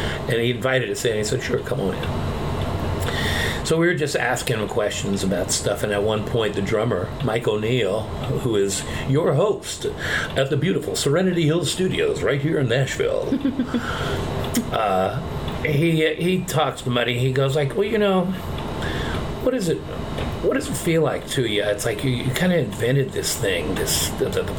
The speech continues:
the, the trio, the power trio that turned into rock and roll. You invented that distorted guitar sound. You know, it's like you're kind of like one of the architects, the, the inventors of rock and roll. With some others, you know, Big Joe Turner and some of the other people that contributed. But Muddy is right at the,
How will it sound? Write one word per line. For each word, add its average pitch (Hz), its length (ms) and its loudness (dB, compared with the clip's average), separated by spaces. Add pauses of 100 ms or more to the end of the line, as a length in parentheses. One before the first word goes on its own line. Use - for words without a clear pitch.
(160)
the, 104 120 2
the 101 200 0
trio, 131 600 2
the - 180 -2
power 120 400 0
trio 98 360 0
that 90 140 0
turned 113 220 0
into 98 140 2
rock 98 340 0
and 98 100 2
roll. 107 220 4
You 98 100 0
invented 104 380 0
that - 760 0
distorted 113 540 0
guitar 104 480 0
sound. 92 680 -2 (140)
You 104 80 0
know, 101 160 2
it's - 140 -4
like 104 180 -4
you're 104 100 -2
kind 123 180 0
of 113 100 0
like 107 180 -2
one 113 140 0
of 107 80 0
the 98 80 2
architects, - 680 -2
the, - 160 0 (340)
the 104 100 0
inventors 98 540 0
of 92 120 -4
rock 95 220 0
and 104 100 2
roll. 104 160 2
With 131 100 0
some 131 160 0
others, 127 380 2
you 127 60 2
know, 120 60 -2
Big 120 160 -2
Joe 107 140 0
Turner 110 440 0
and 92 140 0 (560)
some 151 120 2
of 131 60 2
the 117 60 4
other 110 140 -2
people 113 200 0
that 101 120 0
contributed. 110 500 0
But 98 80 0
Muddy 113 320 2
is 95 160 0
right 104 380 2
at 104 120 -2
the, 92 220 4